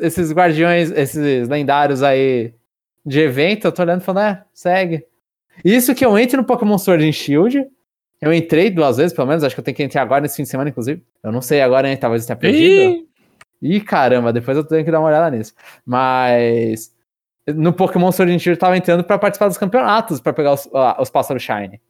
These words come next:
Speaker 1: Eu tinha, eu tenho a paciência disso, mas no, <laughs> no Shining Pearl eu não consegui entrar pra pegar um mister Gift.
Speaker 2: Cê é louco, é muito jogo ficar abrindo e fazendo evento. Nossa, você tem a paciência.
Speaker 1: É que eu não jogo nada online, então tá aí. Eu tô jogando Masters também, inclusive.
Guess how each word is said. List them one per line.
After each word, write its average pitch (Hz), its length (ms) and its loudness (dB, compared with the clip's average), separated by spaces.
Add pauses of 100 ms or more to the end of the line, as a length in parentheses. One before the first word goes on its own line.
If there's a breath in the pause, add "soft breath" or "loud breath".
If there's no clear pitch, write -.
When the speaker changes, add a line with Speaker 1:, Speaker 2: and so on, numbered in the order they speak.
(100)
Speaker 1:
Eu 131 160 0
tinha, 170 280 -2
eu 170 100 0
tenho 214 200 2
a 240 80 2
paciência 196 520 0
disso, 190 320 0
mas 196 160 2
no, 190 100 -2
<laughs> - 560 -12
no 160 420 -10
Shining 175 280 -4
Pearl 170 200 -2
eu 196 40 -2
não 202 60 -4
consegui 180 260 -2
entrar 170 240 0
pra 185 100 -2
pegar 170 320 0
um 175 80 2
mister 180 340 -2
Gift. 110 280 -6 (180)
Speaker 2:
Cê - 140 -8
é 240 60 0
louco, 147 280 2
é 135 40 0
muito 151 220 0
jogo 131 240 0
ficar 135 260 -6
abrindo 123 280 -4
e 120 40 -6
fazendo 123 320 -4
evento. 117 360 -8
Nossa, 127 240 -8
você - 300 -12
tem 127 160 -10
a 135 40 -8
paciência. 123 720 -6 (220)
Speaker 1:
É 185 80 0
que 214 80 0
eu 226 40 0
não 240 100 2
jogo 233 160 4
nada 220 180 2
online, 131 340 2
então 117 580 -4 (340)
tá 147 100 -2
aí. 110 260 -8 (560)
Eu 120 120 -6
tô 139 120 -4
jogando 131 280 -2
Masters 120 460 -4
também, 107 280 -10 (240)
inclusive. 110 760 -6